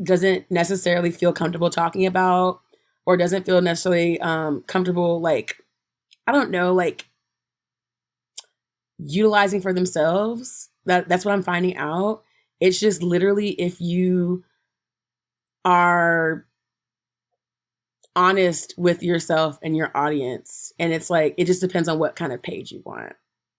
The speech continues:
So if it's like, "Oh, I'm definitely gonna be on here selling clothes," like, try to find a way to discuss the clothes in a way that you don't see a lot of other influencers doing. Try to make it more a part of, like, what you're trying to, like, express. Like, if this is a page that's specifically for clothes, just find a cute, fun way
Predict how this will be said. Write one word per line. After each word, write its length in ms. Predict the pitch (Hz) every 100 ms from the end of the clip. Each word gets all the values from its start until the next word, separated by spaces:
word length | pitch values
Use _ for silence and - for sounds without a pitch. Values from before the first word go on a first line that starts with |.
| _
So 160 | - 185
if 100 | 180
it's 120 | 196
like, 120 | 185 185
"Oh, 60 |
I'm 140 | 180 180
definitely 260 | 170 190
gonna 140 | 180 165
be 120 | 170
on 160 | 165 170
here 200 | 170 156
selling 380 | 160 156 151
clothes," 640 | 147 170 160 156 147 147 -
like, 340 | 151 147 -
try 160 | - 190
to 80 |
find 220 | 214 233 247
a 40 |
way 400 | 202 196 196 190
to 100 | 185
discuss 380 | 190 185 170 175
the 100 | 185
clothes 360 | 180 170 170 170
in 60 |
a 80 | 170
way 240 | 165 160
that 200 | 165 160
you 60 | 156
don't 140 | 160
see 120 | 180 165
a 60 |
lot 180 | 160 156
of 60 | 165
other 140 | 175
influencers 520 | 165 151 156 147 170
doing. 380 | 151 151 143 143 - - -
Try 140 | - 185
to 80 |
make 160 | 202 202
it 80 | 208
more 220 | 180 175
a 60 | 170
part 440 | - 156 156 - - - _ -
of, 180 | 175 160
like, 400 | 165 156 147 -
what 240 | 165 175 165
you're 100 | 170
trying 300 | 180 156 156
to, 240 | 151 139
like, 180 | 151 143
express. 600 | 147 - - 220 156 110
Like, 140 | 165 165
if 80 |
this 120 | 160 170
is 80 |
a 60 | 190
page 380 | 185 165 170 165
that's 180 | 160 -
specifically 600 | - 156 - 165 165 151
for 200 | 151 151
clothes, 580 | 180 185 214 180 170 175
just 140 | 175
find 200 | 170 165
a 40 | 175
cute, 340 | - 202 -
fun 220 | - 175
way 400 | 175 165 170 170